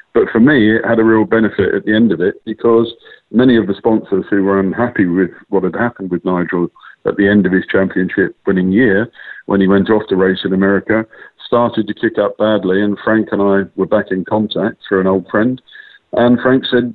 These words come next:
"Will you come back as Director of Sponsorship and Marketing Services and help us rebuild the team in Nigel's absence?" Because you can imagine, if you're a real British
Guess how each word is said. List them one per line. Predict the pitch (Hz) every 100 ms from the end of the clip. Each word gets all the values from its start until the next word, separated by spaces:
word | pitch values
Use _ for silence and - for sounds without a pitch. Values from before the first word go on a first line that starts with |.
| -
"Will | 110 117
you | 127 120
come | 123 127
back | 117 120 - 113
as | 117 117 - - _ - -
Director | 123 104 113 110
of |
Sponsorship | - 120 104 123 107
and | 110
Marketing | 113 110 113 107 -
Services | 120 117 101 90 104 - - - -
and | - 113 107
help | - 127 120
us | 104 107
rebuild | 117 113 113 120 117
the | 101
team | - 95 98 101 -
in | 104
Nigel's | 107 110 107 98
absence?" | 113 127 - 92 101 -
Because | 104 - 117 113 - - - -
you | 117
can | 123
imagine, | 131 120 101
if | 98 -
you're | 113
a | 101
real | 110 120 107 95
British | - 104 107 - 92